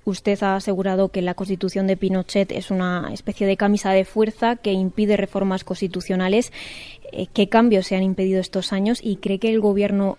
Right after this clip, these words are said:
va a hacer alguna reforma a la Constitución actual?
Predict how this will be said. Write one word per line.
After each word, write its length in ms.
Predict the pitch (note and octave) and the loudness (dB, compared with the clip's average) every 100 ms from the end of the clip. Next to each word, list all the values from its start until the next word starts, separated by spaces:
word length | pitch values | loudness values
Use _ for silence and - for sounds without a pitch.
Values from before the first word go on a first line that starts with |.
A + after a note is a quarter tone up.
| G3 | -4
va 160 | F3 | -2
a 60 | F#3+ | -2
hacer 260 | - F#3+ F3+ | 0 -2 0
alguna 320 | F3 F#3 F3 | 0 0 -2
reforma 640 | E3+ - F#3 F3 F3 - - - | -4 -2 0 0 -2 -4 -10 -2
a 100 | F#3 | -2
la 100 | F3 | -2
Constitución 460 | F3+ F#3 F3+ F#3 | -4 -4 -2 -4
actual? 460 | E3+ - E3+ G3 | -4 -4 -2 -2